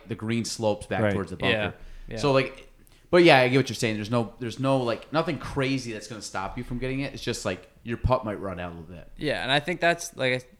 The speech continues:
Speaker 3: uh, we were talking about way earlier, the difference in the par fives between Bluff and North Country. The North Country,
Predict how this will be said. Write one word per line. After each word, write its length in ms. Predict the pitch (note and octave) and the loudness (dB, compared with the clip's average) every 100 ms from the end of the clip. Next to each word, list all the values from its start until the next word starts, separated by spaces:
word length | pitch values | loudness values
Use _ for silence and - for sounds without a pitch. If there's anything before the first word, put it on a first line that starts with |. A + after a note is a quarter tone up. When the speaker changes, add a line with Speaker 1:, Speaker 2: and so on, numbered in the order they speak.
| - - - - | -20 -20 -20 -14
Speaker 3:
uh, 140 | D#2+ C#2 | -12 -8
we 120 | A#2 | -6
were 60 | A#2 | 0
talking 260 | B2 A#2 | 0 2
about 180 | A#2 G#2 | 0 2
way 180 | A2 G#2 | 2 2
earlier, 340 | A2 A2 G#2+ | 2 2 0
the 120 | G#2+ G#2+ | -2 -2
difference 580 | B2 - A2 - - - | -2 0 -4 -4 -10 -8
in 80 | A#2 | -8
the 80 | G2+ | -4
par 260 | - A2 | 0 0
fives 400 | - G2+ G#2 G#2 | 0 0 0 -2
between 380 | - - A2 G2+ | -8 -10 -8 -8
Bluff 400 | G2+ G2+ G#2 - - | -4 -4 -6 -12 -8
and 320 | A2 G2+ G2 - _ - _ | -6 -4 -8 -14 _ -20 _
North 200 | - A2 | -6 -4
Country. 260 | A2 G#2+ A2+ | -4 -2 -2
The 120 | G#2+ | -2
North 320 | G#2 B2+ C3+ | -2 0 0
Country, 520 | C#3+ C#3 B2+ A#2+ G2 | 0 -2 -2 -2 -4